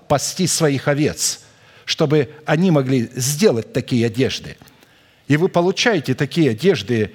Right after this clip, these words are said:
через проповедь, через благовествование, через услышанное слово. Следующая составляющая, от которой будет зависеть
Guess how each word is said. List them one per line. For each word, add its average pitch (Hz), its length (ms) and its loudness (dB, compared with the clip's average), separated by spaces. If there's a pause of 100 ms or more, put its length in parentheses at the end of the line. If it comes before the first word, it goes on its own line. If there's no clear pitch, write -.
(100)
через - 560 0 (180)
проповедь, 110 480 0
через 160 320 0
благовествование, 143 840 0
через 131 240 -2
услышанное 127 500 0
слово. 110 460 -2 (1700)
Следующая 180 640 0
составляющая, 156 680 2
от 143 60 -6
которой 151 360 2
будет 139 280 -2
зависеть 143 540 -2